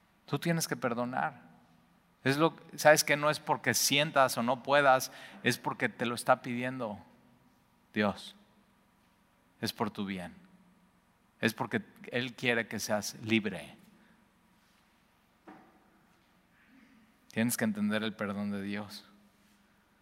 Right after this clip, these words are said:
Mas él no quiso, sino fue y le echó en la cárcel hasta que pagase la deuda. Versículo treinta y uno,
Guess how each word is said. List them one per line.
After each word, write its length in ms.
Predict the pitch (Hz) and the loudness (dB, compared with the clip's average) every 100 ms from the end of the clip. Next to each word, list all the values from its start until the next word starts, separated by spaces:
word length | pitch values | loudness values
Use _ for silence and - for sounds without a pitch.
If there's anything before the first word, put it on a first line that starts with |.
| _ _ _ _ _ | _ _ _ _ _
Mas 200 | 107 98 | 2 4
él 140 | 127 131 | 4 2
no 140 | 123 | -4
quiso, 380 | - 120 - - - - - _ _ _ _ _ _ _ _ _ - | -6 -8 -8 -10 -14 -20 -20 _ _ _ _ _ _ _ _ _ -4
sino 320 | - 120 113 | 4 6 6
fue 460 | - 131 147 160 - - - - | 6 6 6 4 -6 -18 -12 -2
y 140 | 117 117 - - - | 0 0 -4 -14 -2
le 200 | 113 107 | 0 2
echó 280 | 104 131 131 | 2 2 2
en 120 | 120 | 2
la 180 | 104 - | 0 4
cárcel 580 | 123 135 - 135 139 - - | 4 4 0 0 -2 -8 -6
hasta 260 | - - 104 | -4 0 -2
que 100 | 107 | 0
pagase 460 | - 107 120 117 110 | 0 2 2 2 0
la 140 | 101 | 0
deuda. 600 | 101 123 135 135 131 127 - - - _ _ _ _ _ - - | 2 -2 0 -2 -2 -6 -18 -20 -20 _ _ _ _ _ -14 -6
Versículo 480 | 95 120 123 127 110 | -2 -2 0 -2 -2
treinta 340 | 110 107 101 | -2 -4 -4
y 80 | 107 | -4
uno, 400 | 123 123 120 | -4 -2 -2